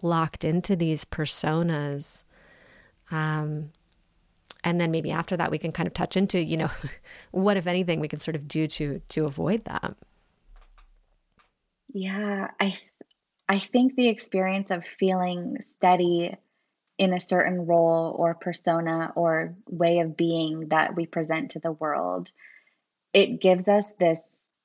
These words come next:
Speaker 2: this sense of security and stability and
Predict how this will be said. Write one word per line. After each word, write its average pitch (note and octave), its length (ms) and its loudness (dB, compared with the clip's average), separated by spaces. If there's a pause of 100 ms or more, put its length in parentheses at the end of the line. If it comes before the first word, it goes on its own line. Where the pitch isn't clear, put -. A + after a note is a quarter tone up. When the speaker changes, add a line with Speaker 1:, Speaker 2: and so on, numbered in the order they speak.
(520)
Speaker 2:
this F3+ 240 0
sense F3 360 2
of E3+ 280 2 (1500)
security G3 880 2
and F3+ 180 -2
stability E3+ 840 2
and D#3+ 420 -2